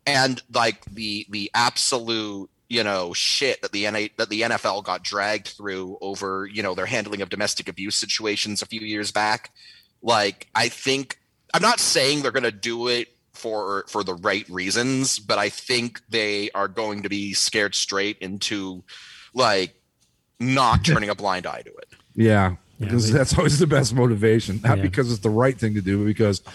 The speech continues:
Speaker 2: well, we fucked up before. We don't wanna fuck up again.
Speaker 3: Yeah, it's all,
Speaker 1: Yeah, no,
Speaker 3: it, it's
Speaker 1: that's
Speaker 3: all
Speaker 1: gonna
Speaker 3: P-, it's all P R cleanup, you know.
Speaker 2: Right.
Speaker 3: I mean,
Speaker 1: Mm-hmm.
Speaker 3: that's all it is the remainder of the way. Um, so, by the way, the Browns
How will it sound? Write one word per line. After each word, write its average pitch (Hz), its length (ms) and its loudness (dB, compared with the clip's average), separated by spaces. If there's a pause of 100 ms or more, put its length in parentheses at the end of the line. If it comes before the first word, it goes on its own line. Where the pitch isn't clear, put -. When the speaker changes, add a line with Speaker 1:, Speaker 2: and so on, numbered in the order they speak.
(140)
Speaker 2:
well, 165 140 4
we 139 80 6
fucked 175 320 2
up 180 140 6
before. - 380 6
We 160 100 8
don't 160 80 4
wanna 143 160 4
fuck 147 240 0
up 135 160 4
again. 117 340 2
Speaker 3:
Yeah, 92 140 0 (120)
it's 131 120 2
all, 139 100 8
Speaker 1:
Yeah, - 260 6
no, 214 220 6
Speaker 3:
it, - 80 0
it's - 60 -6 (140)
Speaker 1:
that's 151 40 6
Speaker 3:
all 143 120 8
Speaker 1:
gonna 131 280 6
Speaker 3:
P-, 104 60 0 (180)
it's 165 180 2
all 160 140 8
P 143 240 10
R 123 180 8
cleanup, 110 520 6 (220)
you 107 120 2
know. 101 100 2
Speaker 2:
Right. 117 220 4
Speaker 3:
I 107 60 2
mean, 104 100 2
Speaker 1:
Mm-hmm. 120 100 0
Speaker 3:
that's 104 180 2
all 117 200 8
it 113 60 8
is 104 380 6
the 107 140 4
remainder 98 320 4
of 92 60 2
the 90 80 4
way. 85 380 0 (680)
Um, 90 420 -2 (800)
so, 147 180 6
by 147 140 6
the 139 80 6
way, 135 280 8
the 113 160 6
Browns 120 800 4